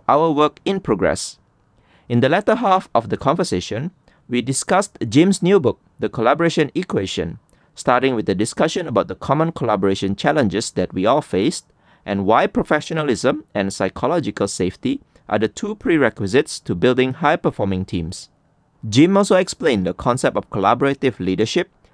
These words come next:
and gave practical tips on how we can measure effective collaboration.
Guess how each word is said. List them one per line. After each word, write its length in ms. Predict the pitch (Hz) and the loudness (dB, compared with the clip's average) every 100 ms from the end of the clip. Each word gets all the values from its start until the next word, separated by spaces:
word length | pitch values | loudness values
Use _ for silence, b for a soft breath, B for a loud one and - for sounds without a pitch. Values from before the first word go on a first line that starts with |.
| _ | _
and 240 | - 101 92 | -4 -2 2
gave 260 | 123 190 | 2 2
practical 400 | - 170 170 180 | -2 -6 -6 -6
tips 400 | 170 185 - - - | 0 0 0 -6 -4
on 180 | 104 95 | -2 -2
how 220 | 101 131 | 2 2
we 120 | 160 | 2
can 180 | 143 95 | -2 -4
measure 400 | 92 95 110 151 - | -2 0 2 2 0
effective 500 | 107 160 - 202 - | -2 -4 -2 -4 -2
collaboration. 720 | 110 98 92 73 - 85 | 0 2 0 -2 -4 -6